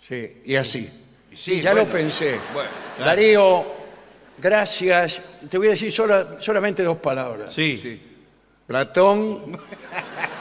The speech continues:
Speaker 2: Kant.
Speaker 1: Kant.
Speaker 3: Ah.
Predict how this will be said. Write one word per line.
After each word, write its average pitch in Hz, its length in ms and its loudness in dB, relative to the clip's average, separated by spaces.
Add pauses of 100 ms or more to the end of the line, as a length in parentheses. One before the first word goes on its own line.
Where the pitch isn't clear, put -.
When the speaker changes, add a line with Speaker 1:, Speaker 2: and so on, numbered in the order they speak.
(1800)
Speaker 2:
Kant. 139 420 -4 (840)
Speaker 1:
Kant. 139 320 0 (160)
Speaker 3:
Ah. 143 300 0